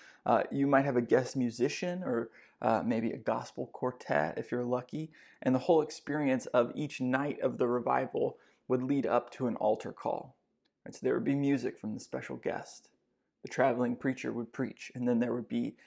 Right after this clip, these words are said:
an altar call. And, um, the, the preacher, usually almost always a he, uh, he would invite everyone to close their eyes, bow their head, and then raise their hands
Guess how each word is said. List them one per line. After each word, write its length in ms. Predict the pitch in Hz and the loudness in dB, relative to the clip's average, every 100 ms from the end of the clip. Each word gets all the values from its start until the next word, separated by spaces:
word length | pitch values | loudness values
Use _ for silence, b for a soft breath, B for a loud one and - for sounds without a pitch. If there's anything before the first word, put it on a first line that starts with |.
| b b | b b
an 160 | - 131 | -4 0
altar 320 | 127 123 131 | 2 0 -2
call. 400 | - 113 113 127 _ _ _ _ _ _ _ _ _ _ _ B B B B | -6 -4 -4 -10 _ _ _ _ _ _ _ _ _ _ _ B B B B
And, 380 | 131 127 123 117 | 4 6 6 6
um, 380 | 117 110 110 - _ | 6 4 0 -4 _
the, 440 | 117 127 123 110 - _ 123 | 2 4 6 2 -2 _ -6
the 140 | 117 | -6
preacher, 600 | - - 135 - 139 156 | -2 -2 -2 0 0 0
usually 560 | 131 123 127 127 131 - - | -4 -4 -2 -4 -4 -6 -2
almost 380 | 127 127 127 - | 0 0 -4 0
always 400 | 127 127 127 - | 2 2 0 -4
a 80 | 139 | -10
he, 540 | - 147 131 127 165 _ B B B - | -8 -4 -4 -4 -8 _ B B B 2
uh, 360 | 131 120 117 - | 6 8 6 2
he 240 | - 135 | 0 4
would 120 | 131 127 | 6 6
invite 440 | 120 120 127 131 | 4 8 8 8
everyone 480 | 127 127 127 131 131 | 2 0 -2 -2 -4
to 240 | 117 120 - _ _ | -6 -10 -10 _ _
close 280 | 131 127 | -2 -2
their 180 | 131 123 | -2 -2
eyes, 560 | 127 127 127 143 - - _ _ _ _ _ _ _ _ _ _ - | 0 0 0 -6 -16 -20 _ _ _ _ _ _ _ _ _ _ 2
bow 240 | 123 120 | 6 6
their 120 | 117 120 | 6 2
head, 420 | 127 123 120 - _ _ _ _ _ _ _ _ _ _ | 0 0 -2 -8 _ _ _ _ _ _ _ _ _ _
and 120 | 123 123 | -2 0
then 160 | 117 | 0
raise 340 | 123 127 139 139 | 2 2 2 0
their 160 | 131 | 0
hands 680 | 123 131 120 117 - - | 0 -2 -2 -4 -8 -14